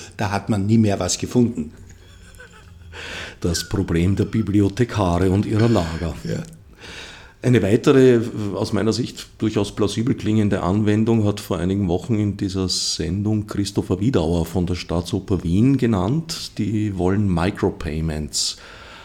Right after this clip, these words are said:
Speaker 2: abwickeln darüber, wo man zum Beispiel dann, ja, die Partitur, eine Originalpartitur oder auch eine
Speaker 1: Mhm.
Speaker 2: Partitur eines bestimmten legendären Dirigenten mit seinen Anmerkungen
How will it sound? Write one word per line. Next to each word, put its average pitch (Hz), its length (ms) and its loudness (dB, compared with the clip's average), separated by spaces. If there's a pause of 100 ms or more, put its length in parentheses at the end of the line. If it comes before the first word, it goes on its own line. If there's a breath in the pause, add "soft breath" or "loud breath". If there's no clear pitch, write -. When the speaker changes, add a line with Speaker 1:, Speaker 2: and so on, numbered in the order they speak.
(160 loud breath)
Speaker 2:
abwickeln 85 720 -2
darüber, 80 480 -2
wo 104 120 4
man 123 160 2
zum 117 160 -2
Beispiel 104 360 0
dann, 90 280 0
ja, 143 200 2
die 127 120 0
Partitur, 110 640 0
eine 90 180 2
Originalpartitur 95 1040 0
oder 87 100 0
auch 82 200 -2
eine 87 180 0
Speaker 1:
Mhm. 82 60 0
Speaker 2:
Partitur 95 440 2
eines 87 200 2
bestimmten 87 1200 -2
legendären 92 580 0
Dirigenten 98 580 0
mit 95 120 0
seinen 85 220 -2
Anmerkungen 92 760 -2